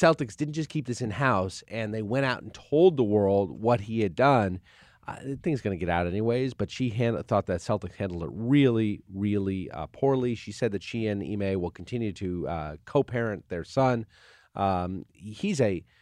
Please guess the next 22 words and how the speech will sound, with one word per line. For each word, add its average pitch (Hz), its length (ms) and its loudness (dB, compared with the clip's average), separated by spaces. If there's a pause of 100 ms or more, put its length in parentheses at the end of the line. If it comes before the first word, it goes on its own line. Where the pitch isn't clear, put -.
(460)
uh, 123 100 4
putting 180 340 6
the 110 360 4
affair 98 320 2
aside, 87 340 -2
and 98 100 -4
I 131 80 4
don't 107 180 -2
know 95 180 -2
him, 85 300 -6 (220)
just 123 240 -4
from 117 160 -2
outward 98 280 -2
appearances, 87 520 -8
he's 139 120 -14
a 113 40 -6
great 92 380 -4
dude, 98 340 -4
and 85 400 -10
I'm 87 120 -10
sorry 98 720 -4
this - 420 -10